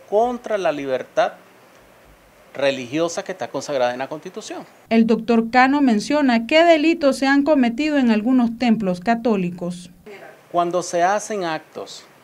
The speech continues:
Speaker 1: que ponen en peligro la seguridad de las personas,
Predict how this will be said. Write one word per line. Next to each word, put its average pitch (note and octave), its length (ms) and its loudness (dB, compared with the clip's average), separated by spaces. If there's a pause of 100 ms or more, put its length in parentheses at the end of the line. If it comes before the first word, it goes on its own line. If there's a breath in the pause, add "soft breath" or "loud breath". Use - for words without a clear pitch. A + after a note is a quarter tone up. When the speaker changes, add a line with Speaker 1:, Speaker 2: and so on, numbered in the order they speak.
Speaker 1:
que C#3 120 -6
ponen D#3 360 -4
en D3+ 100 -6
peligro C3 540 -8
la A2 140 -2
seguridad A#2 580 -6
de C3+ 80 0
las C#3 120 -8
personas, A#2 540 -6